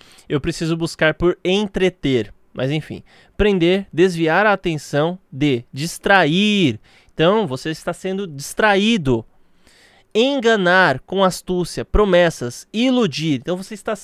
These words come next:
quando você se entrega a jogos de videogame, com a sua mente assim aberta a tudo isso, jogos de videogame, séries, filmes, você está sendo enganado. Você está sofrendo uma programação.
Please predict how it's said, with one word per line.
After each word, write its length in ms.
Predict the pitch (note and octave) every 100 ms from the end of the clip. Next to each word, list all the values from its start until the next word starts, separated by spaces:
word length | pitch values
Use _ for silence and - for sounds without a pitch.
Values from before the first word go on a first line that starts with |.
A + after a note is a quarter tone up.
| -
quando 200 | - A3+
você 460 | A3+ G#3+ - D3+ A#2+ _ _
se 180 | _ -
entrega 640 | E3+ - D3+ F#3 F#3 A#2+ - - - - - - -
a 460 | C3+ D3+ C#3 G#2 - _ _ _
jogos 380 | C3 F3 F3+ D#3
de 80 | C#3
videogame, 640 | C#3+ C3+ B2+ B2+ E3 D3
com 60 | D3
a 40 |
sua 200 | - F#3
mente 440 | E3+ F#3+ G#3 F#3 D3+
assim 280 | - F#3+
aberta 640 | E3 C3 D3 F3 F3 - C3+
a 20 |
tudo 200 | - D3
isso, 240 | D3+ C3+
jogos 260 | D3 E3 C#3+
de 60 |
videogame, 640 | B2+ B2+ A#2+ D#3 E3 C3+ B2 - _
séries, 800 | - - E3 E3+ D3+ C3 - - -
filmes, 880 | - - F3+ F#3 F3+ D3 A2+ A2 - - _ -
você 140 | -
está 200 | C4 -
sendo 260 | D4 C4 B3+
enganado. 760 | C#4 C4 C#4+ B3+ C4+ B3 B2 - _ _ _ _ _ -
Você 180 | F3 A#3+
está 300 | - B3+ A#3
sofrendo 760 | - B3+ - - G#3+ A#3+ B3+
uma 160 | B3+ B3
programação. 1200 | - B3+ B3+ B3 A3 A3+ B3 - C#4+ C4 B3+